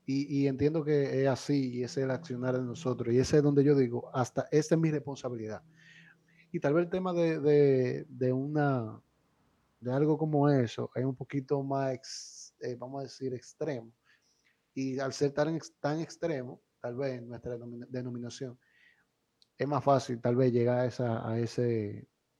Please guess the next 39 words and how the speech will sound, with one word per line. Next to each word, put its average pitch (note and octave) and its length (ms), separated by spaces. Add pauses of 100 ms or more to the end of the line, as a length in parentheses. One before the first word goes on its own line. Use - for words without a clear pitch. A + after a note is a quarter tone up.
(180)
vamos B2 160
a B2 40
decir, A#2+ 180
a A#2+ 40
esa B2+ 160
conclusión B2+ 640
o A2+ 180
a A#2 120
ese, A#2 680
ese A#2 160
accionar, A#2 560 (600)
creo C3 180
yo. C#3 280
Pero, C#3+ 360 (880)
eh, B2+ 800 (1700)
yo D3+ 80
voy F3 100
a E3+ 40
poner E3+ 180
un C3+ 60
caso, A#2 460 (120)
y B2+ 200
esto D3 200
es D#3 60
para D3 160
que C#3 100
ya C#3+ 80
hablen D3+ 200
los C#3 200
otros, C3 280
creo B2 140
que C3 140
yo C3 500
me, A#2 220
me A2+ 120
volé A#2 300
temas, A2+ 420
pero, A#2+ 380 (680)
eh, C3 540